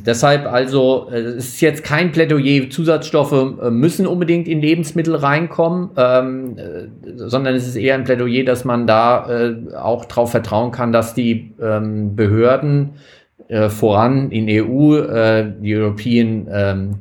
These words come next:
Food Safety, ähm, Authority, das ist unsere efsa, die die,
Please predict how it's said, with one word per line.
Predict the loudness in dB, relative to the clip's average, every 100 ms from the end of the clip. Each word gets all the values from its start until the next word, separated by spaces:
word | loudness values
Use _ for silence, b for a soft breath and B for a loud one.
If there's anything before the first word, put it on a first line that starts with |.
| -12
Food | -6 -2 -2
Safety, | 2 0 0 -2 -2 -2 -8 _ _ _ _ _ _ _ -20 -20 -6
ähm, | 0 2 2 2 -2 -2
Authority, | -4 0 2 2 2 2
das | 2 0
ist | -4
unsere | -6 -4 -2
efsa, | -2 -2 0 2 2 0 -4
die | -8
die, | -4 -4 -4